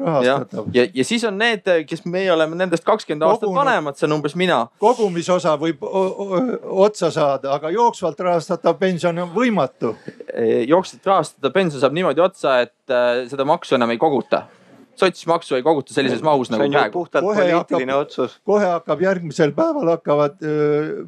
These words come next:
Speaker 1: pensionärid surema, kuna, kuna nad sotsmaksust ei maksa nendele pensionit. Ja, ja seda ei lasta juhtuda.
Speaker 2: Jah, see on probleem.
Speaker 1: Ei ole probleem,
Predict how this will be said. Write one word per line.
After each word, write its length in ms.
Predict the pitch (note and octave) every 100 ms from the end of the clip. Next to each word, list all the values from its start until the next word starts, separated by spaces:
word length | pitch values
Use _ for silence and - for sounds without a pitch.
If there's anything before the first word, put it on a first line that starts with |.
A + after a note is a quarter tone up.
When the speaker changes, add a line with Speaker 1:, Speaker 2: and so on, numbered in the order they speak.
| C#3+
Speaker 1:
pensionärid 580 | F#3+ F3+ D#3 C#3+ C#3+
surema, 600 | - G#3 A#3 G3 D#3+ D#3+ - _
kuna, 260 | D3+ D3+ D3+ - C#3+ C#3
kuna 240 | E3 E3
nad 160 | D#3+ D#3 -
sotsmaksust 720 | F#3 F3+ F#3 D3+ - D3+ -
ei 80 | D3+
maksa 460 | E3 - F#3 D3 C#3+ - - -
nendele 400 | E3+ D3+ C#3+ C#3
pensionit. 640 | G#3+ G#3+ F#3+ E3+ D#3 - - - - - - - - - - - D#2 F3+ D3+
Ja, 320 | D#3+ E3 D#3 -
ja 220 | E3 D#3+ D3+
seda 280 | F#3+ F#3 D#3+
ei 60 |
lasta 280 | D#3+ D#3 D#3+
juhtuda. 520 | D#3+ E3 - B2+ A#2 E2 D2+ - -
Speaker 2:
Jah, 280 | B2 D3+ D#3+
see 160 | E3+
on 120 | D3+
probleem. 480 | D3 C#3 C3+ C3+ G#2 D3+ - - _
Speaker 1:
Ei 220 | D#3+ E3
ole 160 | G3+ F#3
probleem, 460 | C3+ C3+ B2+ C#4